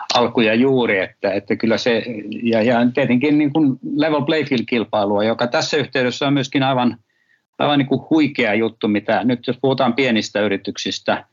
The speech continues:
etenkin, ja niitähän on parikymmentä miljoonaa kappaletta Euroopassa, niin, niin kyllähän niillä on vähän, kun, kun niillä ei ole dataa käytössä samalla tavalla kuin, kuin, ö,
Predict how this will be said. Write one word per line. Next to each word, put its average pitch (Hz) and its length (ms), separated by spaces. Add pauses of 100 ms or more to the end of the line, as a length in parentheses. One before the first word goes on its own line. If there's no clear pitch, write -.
(460)
etenkin, 101 520
ja 101 100
niitähän 110 380
on 120 80
parikymmentä 117 420
miljoonaa 107 380
kappaletta 110 500
Euroopassa, 107 640
niin, 104 300 (640)
niin 117 100
kyllähän 123 360
niillä 139 360
on 139 120
vähän, 127 400 (140)
kun, 120 220
kun 127 140
niillä 143 260
ei 139 100
ole 127 140
dataa 127 340
käytössä 120 460
samalla 120 380
tavalla 107 360
kuin, 107 360 (400)
kuin, 110 300
ö, 107 40